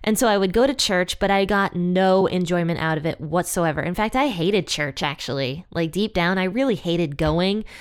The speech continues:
but I was just like, "Oh, I just have to do this drudgery for God." And so <laughs> then I would go and I would have the most miserable attitude the entire time I was there for that hour of my life. And then I would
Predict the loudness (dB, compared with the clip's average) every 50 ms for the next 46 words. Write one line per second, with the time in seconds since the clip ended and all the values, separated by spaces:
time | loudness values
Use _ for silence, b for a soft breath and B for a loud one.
0 | B B B 0 2 2 2 2 0 0 0 0 0 2 2 2 2 2 0 0
1 | -2 -2 -2 -2 -2 -2 0 2 2 2 0 -2 -4 -4 -2 0 0 0 0 0
2 | 0 0 0 -2 -4 -4 -4 -4 -2 0 2 2 2 2 2 2 0 -2 -4 B
3 | B B B B B B B 2 2 2 2 4 4 4 4 4 2 2 2 4
4 | 2 2 2 2 0 0 2 2 4 4 4 4 2 2 2 0 0 0 -2 0
5 | 0 0 0 2 2 2 0 0 0 -2 0 0 2 0 0 2 0 0 0 0
6 | -2 -2 -4 -4 -2 0 0 0 -2 B B B B B B B 0 2 2 2
7 | 2 0 0 2 0 0 0 0 -2 -2 -2 0 2 2 4 4 2 0 0 -2
8 | -2 0 -2 -2 -4 B B B B B B 0 2 2 2 2 2 0 0 -2
9 | -2 0 0 0 0 0 0 0 -2 -4 B B B B B B 0 2 4 4
10 | 4 4 2 0 0 0 2 2 2 2 2 2 2 2 2 2 0 -2